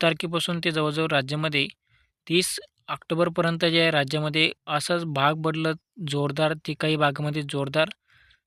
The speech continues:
तर काही भागामध्ये हलका ते रिमझिम पाऊस आपल्याला पाहायला मिळेल. आणि हा पाऊस फक्त जे आहे, दुपारच्या नंतरच राहीन-, राहणार आहे. सकाळच्या दरम्यान राज्यातील हवामान पूर्णपणे कोरडे राहील. फक्त दुपारनंतर ते सायंकाळच्या दरम्यानच राज्यामधील आपल्याला जे आहे,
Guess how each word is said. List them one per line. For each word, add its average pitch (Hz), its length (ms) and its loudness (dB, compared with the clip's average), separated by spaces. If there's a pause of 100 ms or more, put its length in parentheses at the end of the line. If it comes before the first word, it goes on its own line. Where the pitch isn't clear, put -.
(160)
तर 165 120 -2
काही 170 160 6
भागामध्ये 165 580 4
हलका 143 360 -2
ते 170 40 0
रिमझिम 160 340 -2
पाऊस 156 260 -2
आपल्याला 151 280 0 (100)
पाहायला 143 240 0
मिळेल. 156 260 -4 (520)
आणि 170 260 2
हा 180 220 4
पाऊस 185 360 2
फक्त 165 240 -2
जे 170 140 2
आहे, 170 80 6
दुपारच्या 160 520 2
नंतरच 160 380 -2
राहीन-, 147 260 0
राहणार 143 340 0
आहे. 151 220 2 (800)
सकाळच्या 156 340 2
दरम्यान 165 340 0
राज्यातील 147 380 0
हवामान 156 420 -2
पूर्णपणे 147 640 -6 (100)
कोरडे 147 260 -2
राहील. 160 220 2 (540)
फक्त 143 200 -6
दुपारनंतर 170 760 0
ते 175 100 2
सायंकाळच्या 151 500 -2
दरम्यानच 165 440 -2
राज्यामधील 151 560 0
आपल्याला 147 380 0
जे 151 100 -2
आहे, 147 120 4